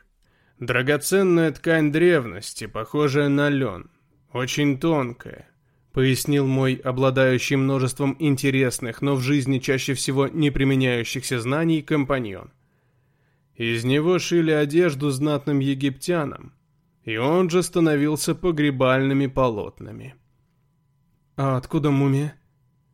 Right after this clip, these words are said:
«Откуда у нас нынче все?» «Из Египта, скорее всего, контрабандой. Прямо в руки к алчным до диковинок богачам».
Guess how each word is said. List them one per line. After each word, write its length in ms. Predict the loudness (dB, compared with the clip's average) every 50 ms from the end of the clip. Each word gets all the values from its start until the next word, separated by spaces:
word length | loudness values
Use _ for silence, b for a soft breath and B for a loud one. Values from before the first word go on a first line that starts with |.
| _ _ _ _ _ _ _ _ _ _ _ _ _ _ _ _
«Откуда 500 | -4 -4 -4 -4 -4 -4 -2 0 0 0
у 80 | 0
нас 240 | 0 -2 -4 -6 -6
нынче 320 | -6 -6 -6 -6 -8 -10
все?» 400 | -8 -8 -10 -10 -10 -12 -14 -14 -18 _ _ _ _ _ _ _ _ _ _ _ _ _ _
«Из 260 | -4 -4 -2 -2 -2
Египта, 680 | -2 -2 -2 -4 -6 -6 -8 -8 -8 -10 -14 -14 -14 -16 -20 -20 _ _ _ _
скорее 460 | -20 -6 -4 -4 -2 -2 -2 -2 -2
всего, 300 | -4 -4 -4 -2 -2 -2
контрабандой. 1000 | -2 0 0 0 0 0 -2 -2 0 0 -2 -2 -2 -4 -6 -6 -8 -8 -10 -14 _ _ _ _ _ _ _ _ _ _ _ _ _
Прямо 460 | _ -4 0 0 0 2 2 2 0 0
в 100 | 2 2
руки 380 | 4 4 4 2 2 0 -2
к 120 | 0 2 2
алчным 640 | 2 4 2 2 0 -4 -4 -2 0 0 0 0
до 100 | 0 -2
диковинок 680 | -2 -2 -4 -4 -2 0 0 0 0 0 0 -2 -2 -2
богачам». 800 | -2 -2 -2 0 0 -2 -2 -4 -10 -12 -12 -14 -16 -18 -20 _